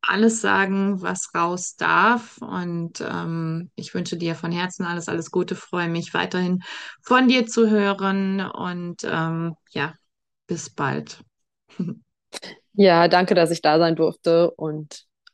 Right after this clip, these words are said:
Speaker 2: mal so frei darüber sprechen. Das war auch mein erstes Mal, dass ich da so richtig <laughs> in die Öffentlichkeit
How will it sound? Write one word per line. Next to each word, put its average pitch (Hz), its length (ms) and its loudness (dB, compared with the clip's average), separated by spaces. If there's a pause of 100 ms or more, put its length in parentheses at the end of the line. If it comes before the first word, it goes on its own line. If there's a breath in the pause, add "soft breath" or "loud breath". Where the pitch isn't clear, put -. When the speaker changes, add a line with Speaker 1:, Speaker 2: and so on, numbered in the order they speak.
(400)
Speaker 2:
mal 196 280 8
so 190 100 6
frei 180 280 2
darüber 190 300 6
sprechen. 208 320 -4
Das 185 80 -6
war 180 100 2
auch 196 80 -2
mein 202 120 -2
erstes - 340 -12
Mal, 208 280 2
dass 214 120 2
ich 208 120 -4
da 180 120 -6
so 175 100 -4
richtig 180 440 -4
<laughs> - 1200 0
in 208 120 4
die 202 140 2
Öffentlichkeit 208 680 0